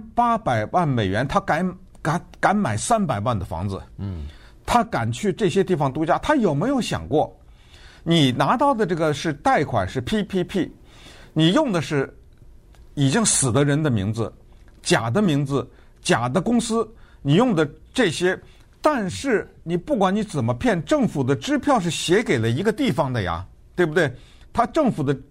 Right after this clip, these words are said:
Speaker 1: 钱不是扔在一个垃圾箱里，约好了在什么街跟什么街的交口你去拿，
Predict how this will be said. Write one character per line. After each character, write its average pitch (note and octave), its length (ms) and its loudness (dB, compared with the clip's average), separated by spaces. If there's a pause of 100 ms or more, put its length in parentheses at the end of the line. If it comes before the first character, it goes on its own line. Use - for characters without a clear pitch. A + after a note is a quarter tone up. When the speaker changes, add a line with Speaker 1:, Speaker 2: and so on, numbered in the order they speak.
(160)
Speaker 1:
钱 F3+ 260 2
不 A3 200 0
是 B3 120 0
扔 B3+ 160 2
在 G#3+ 140 2
一 G3+ 60 0
个 G#3+ 80 0
垃 A#3+ 180 2
圾 A#3+ 100 -2
箱 A#3 200 -2
里， D3 100 0
约 G#3 160 2
好 C3 160 0
了 D3 80 0
在 D#3+ 260 -2 (160)
什 - 160 0
么 A3+ 120 0
街 A#3+ 200 0
跟 G#3+ 120 2
什 G3 120 -4
么 G3 80 -2
街 A3+ 160 0
的 F#3+ 120 0
交 A3 160 2
口 F3 160 -4
你 C#3 100 -2
去 B2 140 -6
拿， D3 260 0